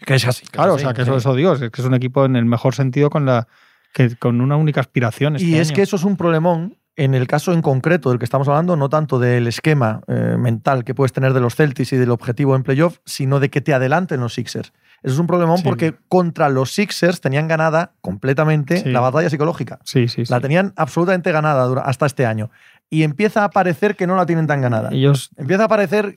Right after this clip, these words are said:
Speaker 1: que Filadelfia
Speaker 2: deberían temer el día que Embiid diga, "Hostia,
Speaker 1: Claro,
Speaker 2: que les podemos ganar
Speaker 1: eso
Speaker 2: a
Speaker 1: es,
Speaker 2: estos",
Speaker 1: que
Speaker 2: porque
Speaker 1: vean,
Speaker 2: ese día
Speaker 1: el rey va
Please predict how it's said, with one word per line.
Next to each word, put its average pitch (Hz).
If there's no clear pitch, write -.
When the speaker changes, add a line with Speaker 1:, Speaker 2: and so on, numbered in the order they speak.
Speaker 1:
que 170
Filadelfia 185
Speaker 2:
deberían 151
temer 151
el 139
día 147
que 123
Embiid 123
diga, 135
"Hostia, 147
Speaker 1:
Claro, 143
Speaker 2:
que 170
les 170
podemos 131
ganar 170
Speaker 1:
eso 160
Speaker 2:
a 143
Speaker 1:
es, 127
Speaker 2:
estos", 123
Speaker 1:
que 156
Speaker 2:
porque 151
Speaker 1:
vean, 190
Speaker 2:
ese 139
día 143
Speaker 1:
el 151
rey -
va -